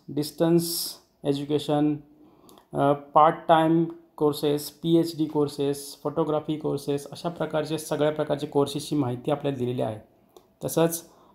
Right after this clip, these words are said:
दहावी किंवा बारावीनंतर आपण कोणत्या फील्डमध्ये जावं यासाठी सुद्धा, अ, ही वेबसाइट आपल्याला, अ, माहिती available करून देऊ शकते. एवढंच नाही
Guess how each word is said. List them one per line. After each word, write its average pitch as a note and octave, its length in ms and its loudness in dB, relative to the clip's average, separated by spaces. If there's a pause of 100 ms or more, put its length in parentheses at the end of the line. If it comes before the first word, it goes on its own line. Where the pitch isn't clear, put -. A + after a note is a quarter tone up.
दहावी C#3 360 0
किंवा G3+ 180 4
बारावीनंतर F#3 500 4
आपण F#3 200 0
कोणत्या F#3+ 480 -2
फील्डमध्ये F#3+ 520 2
जावं B2 440 0 (520)
यासाठी F3 520 -2 (320)
सुद्धा, D3+ 500 4 (480)
अ, C#3+ 320 4
ही E3+ 160 -2
वेबसाइट D#3+ 340 0
आपल्याला, E3+ 480 4
अ, C#3+ 520 -2 (160)
माहिती D3+ 480 -2
available D#3+ 400 2
करून D3 320 4
देऊ C3 160 -2
शकते. - 420 -14 (220)
एवढंच G3+ 480 2
नाही C#3+ 480 2